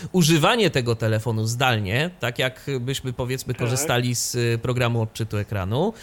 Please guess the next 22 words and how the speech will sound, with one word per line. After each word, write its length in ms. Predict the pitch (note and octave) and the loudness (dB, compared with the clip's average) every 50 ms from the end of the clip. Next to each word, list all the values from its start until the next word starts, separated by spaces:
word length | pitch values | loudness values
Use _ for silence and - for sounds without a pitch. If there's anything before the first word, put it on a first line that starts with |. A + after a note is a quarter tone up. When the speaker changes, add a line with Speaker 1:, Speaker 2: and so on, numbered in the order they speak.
| - - - - A#2 | -18 -18 -18 -8 -2
Speaker 1:
no 300 | - C3 D3 E3+ F#3 G#3+ | 0 2 4 4 4 2
to 260 | F#3+ - - G#3 G3+ F3 | 2 0 2 2 2 2
wtedy, 840 | - - - G3 F3 D#3 C#3 B2 A#2 C3 C3 C#3 D#3 F#3+ A3+ C4+ C#4 - - _ - - - C3+ C3+ C3+ C3 C3 | 0 0 2 4 4 4 4 4 4 4 6 6 6 6 4 2 0 -6 -20 _ -4 0 2 2 4 4 4 2
y, 40 | C3 | 2
trzeba 680 | C3 - - - - D#3+ D#3 D#3 E3 E3+ E3+ F3 - - | 0 0 0 2 2 2 2 2 2 2 2 2 0 0
mieć, 540 | C#3 C#3+ D3 D3+ D#3+ - - - - - - | 2 2 2 2 2 0 -2 -4 -4 -4 -4
y, 220 | A2+ C#3 C#3+ C3+ - | -4 -4 -4 -4 -4
tego 220 | D3+ C#3+ D3+ D#3+ | -2 0 0 0
tak 160 | - C#3 C3+ | 0 0 -2
zwanego 460 | B2+ B2+ C#3 C#3+ D3 D3 C#3 D3 D3 D3+ | -2 0 0 0 0 0 2 2 4 4
roota. 360 | D3+ C#3+ - - - D2+ - - _ _ - - - - - _ _ - D3 - | 4 2 0 -2 -4 -6 -6 -10 _ _ -20 -20 -20 -20 -20 _ _ -20 -12 -6
Mm, 680 | - A#2+ A#2+ B2 B2 B2 B2 B2+ B2+ B2+ C3 C3 C3 - | -4 -2 -2 0 0 0 0 0 0 0 0 -2 -2 -2
jeżeli 580 | - D3 D#3+ D#3+ C#3 D#3+ F3+ F3 E3+ F3 E3+ D#3+ | 0 2 2 4 4 4 4 4 2 0 -2 0
telefon 440 | - F3+ D#3+ E3 E3 - F3 D#3 D#3 | 0 2 2 2 2 2 0 0 0
nie 140 | D#3+ E3+ E3 | 2 2 2
jest 140 | D#3 C#3+ C3 | 2 0 0
zrootowany, 840 | C3+ C#3+ D3+ D3 C#3 C#3 C3+ C3 C3 A#2 A2+ A#2+ B2+ D3+ F3+ G#3+ A3 - - - - | 0 0 -2 0 0 0 0 0 0 0 0 0 0 0 0 -2 -4 -6 -12 -8 -4
tak 140 | - D#3 C#3+ | -2 0 2
jak 140 | D3+ D3 - | 2 0 0
pokazaliśmy 680 | - D#3+ - D#3+ D3 C3+ D3+ D3 D3 D3 - - D3 C#3 | 0 -2 0 0 0 2 2 0 0 -2 -4 -2 -2 -2
na 120 | C3+ B2+ | -2 0
początku, 840 | - C3 A#2+ - C3 A#2+ A2 G#2 - - - B2+ C#3+ E3+ G#3 B3 | -2 -2 -2 -2 0 -2 -2 -2 -4 -4 -2 0 2 2 0 -2